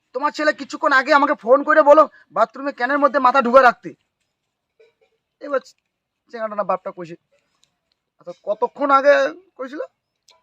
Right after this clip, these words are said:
পুলিশ কইছে, কয়, "এই তো প্রায় দশ মিনিট।" এবার ইয়া ছাওয়াটার বাপটা কয়, "ও, তাহলে এখন মাথাটা বের করে রেখে দাও, অসুবিধা নেই।" একটা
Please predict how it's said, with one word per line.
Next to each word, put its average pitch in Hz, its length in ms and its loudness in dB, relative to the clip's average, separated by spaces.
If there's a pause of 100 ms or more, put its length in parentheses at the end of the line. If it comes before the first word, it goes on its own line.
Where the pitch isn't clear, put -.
(1200)
পুলিশ 196 260 -20
কইছে, 180 280 -16
কয়, - 140 -20 (460)
"এই 302 140 2
তো 403 40 0 (300)
প্রায় 277 220 -2
দশ 277 180 2
মিনিট।" 339 180 -2 (1040)
এবার 202 200 -16
ইয়া 208 160 -10
ছাওয়াটার 185 320 -8
বাপটা 170 240 -10
কয়, 170 140 -10 (340)
"ও, 311 80 2 (100)
তাহলে 330 240 6
এখন 262 120 2 (100)
মাথাটা 226 320 4
বের 202 180 -2
করে 190 140 -4
রেখে 165 280 -2
দাও, 139 120 -14 (640)
অসুবিধা 165 340 -10
নেই।" 139 100 -16 (3250)
একটা 330 180 -4